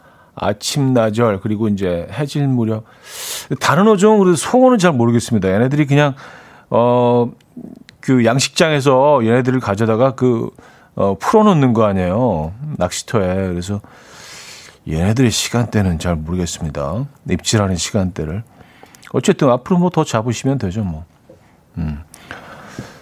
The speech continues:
송어. 아, 송어 진짜 맛있죠. 얘는 비린내도 안 나고 진짜 깔끔해. 진짜 깔끔해. 색깔 너무 예쁘고요.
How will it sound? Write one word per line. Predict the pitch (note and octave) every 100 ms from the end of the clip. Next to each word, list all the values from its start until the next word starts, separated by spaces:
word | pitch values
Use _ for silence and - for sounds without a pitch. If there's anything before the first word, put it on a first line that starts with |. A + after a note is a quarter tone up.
| _ -
송어. | - - A2+ F#2 -
아, | F#2+ G2
송어 | G2 A#2+ C3 D3
진짜 | C3+ - B2
맛있죠. | A#2+ - - - A#2+ F2 A2 G2+ E2+ - A#2
얘는 | F2 C3+
비린내도 | A#2 B2 C3+ C#3+
안 | B2+ A#2
나고 | G2+ B2+ C3+ D#2 - - - - _ -
진짜 | - -
깔끔해. | C#3 - C3+ D3 G2+ D#2
진짜 | - C3 C#3+
깔끔해. | - A2+ - D#2 - _
색깔 | - C#3+ D#3+ G#2+
너무 | F2 C3 A2+
예쁘고요. | - E2 D2